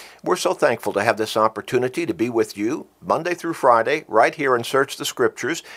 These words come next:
and get into God's Word and study a little bit deeper, a little bit more thoroughly, learn a little bit more. You know, God's Word is so important because faith develops within us as we study and learn and understand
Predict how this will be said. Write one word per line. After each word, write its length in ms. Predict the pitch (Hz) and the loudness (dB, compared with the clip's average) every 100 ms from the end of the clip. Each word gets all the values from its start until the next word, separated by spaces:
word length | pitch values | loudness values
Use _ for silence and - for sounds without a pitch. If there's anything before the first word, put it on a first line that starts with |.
| - - | -20 -4
and 180 | - 147 | -2 0
get 160 | 165 226 | 2 0
into 160 | 226 | -2
God's 380 | 170 165 170 160 | 2 4 4 0
Word 440 | 139 143 123 151 165 | -2 2 2 0 0
and 360 | 123 127 127 | -2 -4 -6
study 360 | 117 - 123 143 | -4 2 2 2
a 60 | 135 | 0
little 200 | 131 131 | -2 -2
bit 240 | 131 104 | -6 -6
deeper, 460 | 123 147 - 208 220 - - - - 95 | -6 -4 -4 -4 -8 -20 -20 -20 -16 -4
a 60 | |
little 200 | 110 147 | 4 4
bit 180 | 156 160 | 4 -2
more 220 | 123 147 | 2 2
thoroughly, 640 | 165 - 160 170 170 208 226 _ _ - | 2 0 2 2 0 -6 -12 _ _ -4
learn 300 | 95 113 123 | 2 2 2
a 20 | |
little 180 | 123 120 | -2 -2
bit 200 | 123 113 | -4 0
more. 480 | 107 110 92 - _ _ _ - - - - - - | 4 4 4 -2 _ _ _ -20 -20 -20 -20 -10 2
You 80 | |
know, 100 | 135 | 2
God's 320 | 123 127 143 127 | 6 6 4 2
Word 320 | 131 110 98 | 2 2 2
is 240 | 95 - - | -2 -6 -8
so 240 | - 117 | -2 0
important 680 | 117 117 - 104 67 - - - | 0 -4 0 0 0 -8 -20 -8
because 540 | 101 98 107 95 98 - | -8 -2 2 2 2 -6
faith 640 | - - 143 92 95 - _ _ _ _ 92 | -6 -2 0 -2 -6 -16 _ _ _ _ -6
develops 600 | 98 135 147 90 - 92 | 0 2 2 0 -2 -8
within 320 | 92 190 113 | -2 -2 -2
us 320 | 64 - - | -6 -8 -4
as 240 | 98 95 101 | -2 -2 -2
we 120 | 113 | -6
study 480 | - 98 98 127 - | -2 0 0 -2 -6
and 200 | 143 143 | -6 0
learn 520 | 98 82 87 127 139 | 0 0 -2 -8 -10
and 160 | - 87 - | -8 -6 -6
understand 880 | 104 165 - 117 87 80 98 147 | -6 -6 -4 0 0 -2 -6 -10